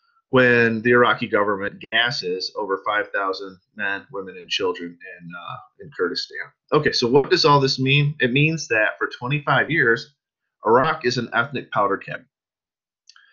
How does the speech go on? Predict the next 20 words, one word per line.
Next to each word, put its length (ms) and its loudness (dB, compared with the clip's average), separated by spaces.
You 80 -8
know, 280 2
and, 500 0
and 280 -2
for 360 2
those 240 0
years, 420 -2
the 180 -4
ethnic 480 -4
conflict 680 -2
was 580 0
prevented, 840 0
uh, 520 0
only 320 2
through 680 0
the 100 -2
Sunni-dominated, 1200 0
authoritarian, 1080 -2
repressive, 760 -6
uh, 340 -8